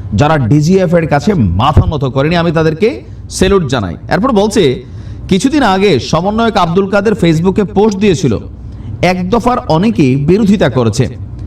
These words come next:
তাকে জিজ্ঞেস করলে বের হয়ে আসবে কে কে বিরোধিতা করেছে। তাহলে বের হয়ে আসবে কেন? বাংলাদেশে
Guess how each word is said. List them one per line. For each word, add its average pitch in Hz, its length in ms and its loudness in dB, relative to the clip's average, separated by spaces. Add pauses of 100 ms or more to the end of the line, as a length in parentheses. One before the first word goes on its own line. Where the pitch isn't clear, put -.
(180)
তাকে 147 240 0
জিজ্ঞেস 156 460 0
করলে 196 260 2
বের 139 200 2
হয়ে 147 160 2
আসবে 123 460 0 (300)
কে 185 140 4
কে 262 140 -2
বিরোধিতা 147 460 2
করেছে। 110 500 0 (680)
তাহলে 208 300 2
বের 190 260 2
হয়ে 226 160 4
আসবে 175 360 2
কেন? 151 220 0
বাংলাদেশে 160 640 2